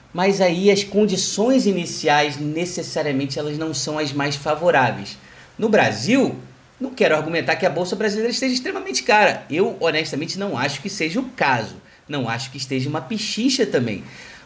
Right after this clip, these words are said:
Mas nos Estados Unidos, a bolsa, ela está certamente mais cara. Mas alguns segmentos estão extremamente caros. E o tecnológico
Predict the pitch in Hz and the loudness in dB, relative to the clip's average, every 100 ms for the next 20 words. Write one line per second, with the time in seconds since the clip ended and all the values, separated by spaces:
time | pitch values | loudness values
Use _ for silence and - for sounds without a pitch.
0 | - 254 277 254 214 208 - - 180 233 | 0 4 6 4 2 2 2 2 -2 -2
1 | 294 180 - - - - 226 214 175 269 | -2 -4 -6 -12 -20 -2 2 4 6 6
2 | 294 - 147 - - - - 202 220 254 | 4 2 0 0 -8 -12 2 4 6 6
3 | 254 - 180 185 - 233 214 226 190 190 | 4 2 2 4 2 -2 0 -2 -2 -4
4 | - 214 247 247 - 156 131 104 - - | -2 0 0 0 2 4 4 0 -10 -20
5 | - _ 131 135 127 131 127 131 - - | -20 _ 0 0 2 2 2 0 0 0
6 | - 190 135 110 123 233 254 131 131 - | 0 2 2 2 4 4 2 -2 -2 -2
7 | 214 240 - - 277 339 285 196 185 - | 0 0 -2 0 2 4 4 2 0 0
8 | 143 107 101 107 160 - - 135 147 143 | 0 0 -4 -6 -6 -4 -2 -2 0 2
9 | 135 160 135 - | 4 4 2 -4